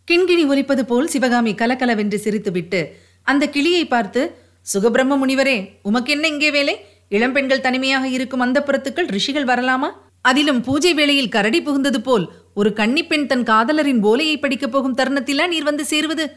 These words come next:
போம், போம்" என்று கையை ஓங்கி வீசிய போது அந்த கைவீச்சானது கன்னத்தை நெருங்கி வரும் காதலனுடைய கரத்தை தள்ளும் அபிநயமாகவே தோன்றியது. அதற்கேற்றாற்போல் அந்த சுக மகாமுனிவரும் "மாட்டேன், மாட்டேன்" என்றார்.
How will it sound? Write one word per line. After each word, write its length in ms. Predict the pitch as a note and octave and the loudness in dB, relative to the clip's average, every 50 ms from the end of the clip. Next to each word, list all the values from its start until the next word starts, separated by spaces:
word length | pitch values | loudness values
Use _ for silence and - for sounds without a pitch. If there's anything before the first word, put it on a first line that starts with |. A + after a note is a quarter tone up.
| _ _ _ | _ _ _
போம், 260 | _ D#4 D#4+ E4 D#4+ D#4 | _ 0 0 0 0 0
போம்" 280 | E4 E4 E4+ F4 E4+ D#4 - - _ _ _ | 2 2 2 2 2 -2 -8 -16 _ _ _
என்று 300 | - A#3+ A#3+ A#3 A3 G#3 F#3 | 0 2 2 4 4 2 2
கையை 300 | - A3 A3 A#3+ C#4 C#4 B3+ | 2 0 2 2 2 2 2
ஓங்கி 280 | A3+ G#3+ G#3+ G3+ G#3 | 2 2 2 2 0
வீசிய 360 | G3 G#3 A3+ G#3+ - A3 G3+ F#3+ | 0 0 0 0 0 0 0 0
போது 320 | G3+ G3 G3+ G3 F#3+ E3+ D#3 D#3 - - _ _ _ _ _ _ _ - | 0 0 0 0 0 -2 -2 -6 -10 -20 _ _ _ _ _ _ _ 0
அந்த 160 | C#4 D4 D4 D4 D4 | 0 2 2 0 2
கைவீச்சானது 720 | C#4 C4+ D#4 F4 F4+ E4+ B3+ - C4+ B3+ A#3+ A#3 G3 A#3 D#4 E4 | 2 0 2 2 2 0 0 0 0 2 2 2 0 0 -2 0
கன்னத்தை 400 | - C4 B3 C4 C#4+ - - C4 | 0 2 2 2 0 0 0 0
நெருங்கி 300 | A#3 A3 G#3+ A3+ A3+ A3+ | 2 2 2 2 0 0
வரும் 280 | G3+ A3 G#3 G3+ G3 G3 | 0 0 0 0 0 2
காதலனுடைய 640 | A3 G#3+ A#3 A#3 C#4 C4+ C4 A#3+ A3+ G3 G#3 F#3+ F#3 | 2 2 2 2 2 0 0 0 0 2 0 0 0
கரத்தை 400 | G3 G#3 G#3+ A#3 A3 - A#3+ G#3+ | -2 -4 -4 -4 -2 -2 -4 -2
தள்ளும் 360 | F#3 G3 F#3+ G3 G3 F3 D#3 - - - _ _ _ | 0 0 0 2 0 0 -2 -4 -14 -20 _ _ _
அபிநயமாகவே 760 | G3 F#3+ A#3 B3 B3+ B3+ B3+ A#3+ A#3+ A#3 A3 G#3 G#3 A#3 C#4+ | 2 2 4 4 4 2 2 2 2 2 0 0 -2 -2 -2
தோன்றியது. 560 | - - G3 F#3+ G3 E3+ G3 F3 F3 D#3 E3+ E3+ E3+ - - _ _ _ _ | 0 0 0 0 0 0 0 -2 -2 -2 -4 -6 -6 -10 -20 _ _ _ _
அதற்கேற்றாற்போல் 840 | A#3+ C4+ E4+ F#4 F#4 - C#4+ - - B3+ A#3+ A3 G3+ A3 G3+ F#3 F3 - | 0 2 2 0 0 0 -2 0 0 0 0 0 0 0 0 0 0 -2
அந்த 180 | - G3+ G3 G3 | -2 -2 0 0
சுக 260 | F#3+ - A3+ F#3+ B3 | 0 -2 -2 0 0
மகாமுனிவரும் 760 | A#3 G3+ F#3 E3 G#3+ A#3 A#3+ A3 G3 F#3+ F#3+ F#3 F#3 F3+ D#3+ D3 - - _ _ | 0 0 0 0 0 0 2 2 0 0 0 0 0 0 -2 -4 -8 -12 _ _
"மாட்டேன், 540 | - F#3 G3 G#3 A#3 A#3 - C4+ C#4 D#4 D#4 | -2 0 2 2 0 0 0 -2 0 0 0
மாட்டேன்" 440 | A#3+ G3 F#3+ F#3+ F#3 A3+ G#3+ A#3+ B3+ | 0 0 0 0 0 0 0 0 0
என்றார். 400 | A3 F#3 F3 E3+ F3 F3 E3+ | 0 -2 -2 -2 -2 -2 -4